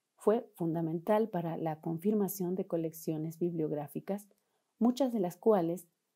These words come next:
han llegado a nuestros días resguardadas en instituciones públicas,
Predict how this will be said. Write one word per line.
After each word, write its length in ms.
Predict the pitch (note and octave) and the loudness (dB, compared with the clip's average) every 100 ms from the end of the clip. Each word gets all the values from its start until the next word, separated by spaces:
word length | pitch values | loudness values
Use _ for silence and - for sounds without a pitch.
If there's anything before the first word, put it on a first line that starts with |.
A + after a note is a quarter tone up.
| _ | _
han 180 | - A3+ | 0 4
llegado 540 | A3+ G3+ E3+ E3 - - - | 4 4 4 2 -2 -6 -10
a 100 | D#3 | -6
nuestros 460 | E3 - E3 C3+ | -6 -6 -8 -4
días 420 | G3 G#3+ B3 C4+ _ _ _ | 0 0 0 -6 _ _ _
resguardadas 800 | - A#3 A3+ F#3+ F3 E3+ F#3+ - _ | 0 4 6 6 4 2 -2 -10 _
en 120 | G3+ | 2
instituciones 720 | F#3+ F#3 D#3 F3 - E3+ E3 - | 2 0 -8 -8 -6 -4 -4 -6
públicas, 720 | - F#3+ D#3 C3 - - | 0 0 0 -6 -12 -20